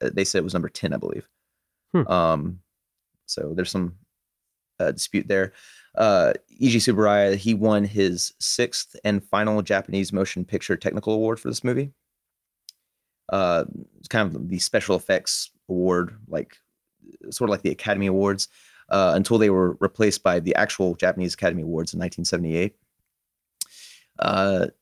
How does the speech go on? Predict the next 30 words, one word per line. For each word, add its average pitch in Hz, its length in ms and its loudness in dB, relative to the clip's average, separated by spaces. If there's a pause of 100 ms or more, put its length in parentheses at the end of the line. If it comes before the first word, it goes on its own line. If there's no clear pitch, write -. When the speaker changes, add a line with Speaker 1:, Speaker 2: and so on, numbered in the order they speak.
(640)
Speaker 1:
this, 117 800 0
uh, 107 380 2 (240)
and 127 100 2
li-, 123 140 4
as 120 180 2
you 117 60 4
mentioned, 110 260 2
this 107 100 0
is 104 140 -2
the 101 80 2
last 104 220 2
Godzilla 98 420 2
film 90 440 -2 (420)
Tsuburaya 92 460 2
actually 92 340 -4
supervised 87 680 -4
and 87 80 -4
did 82 140 -6
the 82 140 -4
special 90 340 -4
effects - 280 -4
for, 60 400 -4 (480)
uh, 85 180 0
his 92 280 -2
D 107 220 0
P, 98 560 0
uh, 78 460 0 (840)
Sadamasa 92 520 0
Arakawa, 87 640 0 (120)
would 90 340 -2